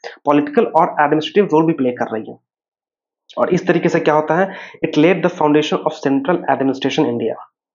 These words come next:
Very important। तो यहां से क्वेश्चन बन सकता है कि which act laid the foundation of central administration India for, for the first time? The Regulating Act seventeen seventy-three। किस तरह से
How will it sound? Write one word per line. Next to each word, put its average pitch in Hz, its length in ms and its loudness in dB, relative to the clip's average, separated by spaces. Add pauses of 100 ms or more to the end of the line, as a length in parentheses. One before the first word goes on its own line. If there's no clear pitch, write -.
(220)
Very 139 160 4
important। 120 360 0 (560)
तो 175 80 4
यहां 170 220 2
से 190 80 -2
क्वेश्चन 175 260 0
बन 151 140 0
सकता 170 200 -2
है - 100 -2
कि 175 40 4
which 160 260 -2
act 165 300 0
laid 170 220 4
the 170 100 2
foundation 151 360 2
of 175 80 -2 (100)
central 147 220 0 (100)
administration 156 500 -2
India 190 220 4 (420)
for, - 220 -2
for 170 180 0
the 160 120 -2
first 175 240 -2
time? 226 120 2
The - 380 -4
Regulating 143 480 2
Act 139 100 -4
seventeen 127 320 -4
seventy-three। 123 440 -2 (920)
किस 151 220 -4
तरह 165 100 4
से 160 240 2